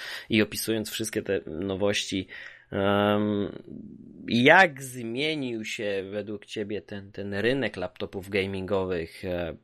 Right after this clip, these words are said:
czy one już w jakimś stopniu rzeczywiście wygryzły desktopy? E, czy zwykły, e, Kowalski powinien wybrać laptopa do gier, który też będzie mógł zabrać ze sobą na wakacje i posurfować po internecie?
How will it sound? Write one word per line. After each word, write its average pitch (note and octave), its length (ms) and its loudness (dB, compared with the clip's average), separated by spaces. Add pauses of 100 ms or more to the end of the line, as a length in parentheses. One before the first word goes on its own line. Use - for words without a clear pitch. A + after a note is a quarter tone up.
(120)
czy - 220 2
one A#2 340 4
już A#2+ 260 0
w - 20 -2
jakimś A2 560 0 (480)
stopniu B2 420 4
rzeczywiście A#2 580 -2
wygryzły A2+ 460 0
desktopy? A2 920 0 (360)
E, F#2+ 320 0 (260)
czy G#2 680 2 (180)
zwykły, A2 920 0 (280)
e, G2 300 -4
Kowalski A2 800 0
powinien A2 460 -2
wybrać A2+ 420 2
laptopa B2+ 520 2
do A#2+ 140 0
gier, A#2 300 0
który A#2+ 200 -2
też A2+ 180 -4
będzie A2+ 240 0
mógł A2+ 160 -4
zabrać A#2 300 4
ze A2+ 100 0
sobą A#2 280 0
na A2+ 100 2
wakacje A#2 460 2
i A#2 40 2
posurfować A#2 600 -2
po A#2+ 140 2
internecie? A2+ 680 0